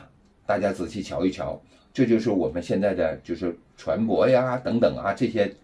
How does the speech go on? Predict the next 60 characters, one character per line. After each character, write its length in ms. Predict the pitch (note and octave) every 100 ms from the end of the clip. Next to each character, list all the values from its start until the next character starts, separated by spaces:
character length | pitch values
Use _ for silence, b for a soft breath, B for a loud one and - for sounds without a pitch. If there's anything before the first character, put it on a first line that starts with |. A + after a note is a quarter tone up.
| _ -
为 180 | F#3+
什 160 | - D#2+
么 100 | G2
会 160 | - F#2+
这 140 | F#2+
样？ 280 | F2+ D#2 C2+ b b b _
这 140 | F3+
都 160 | C#3 A2
是 140 | B2+
其 280 | B2+ - G#2+
中 200 | F2 F2+
之 160 | F2 D#2
一。 220 | C#2 C2 -
好， 300 | - D2+ - b b b
说 220 | - D#3
说 140 | - -
咱 120 | C3
的 80 | C#3
操 240 | - C#3+
作 140 | E3 -
啊， 300 | F#2 D#2+ - _ -
我 100 | -
的 80 | F3
观 180 | G#3
点 160 | G#3+ C#3+
是， 300 | - D#3 - b b b b -
短 280 | C3 F#2+
线 340 | G2 G3+ G3 -
要 200 | D#3+ D#3+
把 280 | - G#2+ D2+
握 260 | E2+ C#3 G2+
报 300 | - G#3+ D3
复 120 | C3+
性 180 | D3 C#3+
的 100 | B2+
反 220 | - E2+
弹 180 | F2+ C3+
机 200 | A#2+ A#2+
会 160 | B2+
了， 200 | G#2 D#2+ - _ b b b b
重 240 | C4+ A3+
点 260 | C3+ B2 -
看 200 | - C#3+
好 220 | C#3 A#2+
自 160 | F#2 C#3
己 140 | G#2
手 300 | F#2 - F#2+
里 100 | C3+
的 100 | G#2+
品 240 | A2+ A2+ C#3
种， 340 | - F2 F#2 - b b b
不 160 | A#3+ F#3+
跌 220 | D#3 F3
破 220 | - G#3+
五 300 | - F2 D2+
日 60 | A2+
线 240 | - F3
的 100 | C3
东 220 | A2 F2+
西 240 | F2+ F#2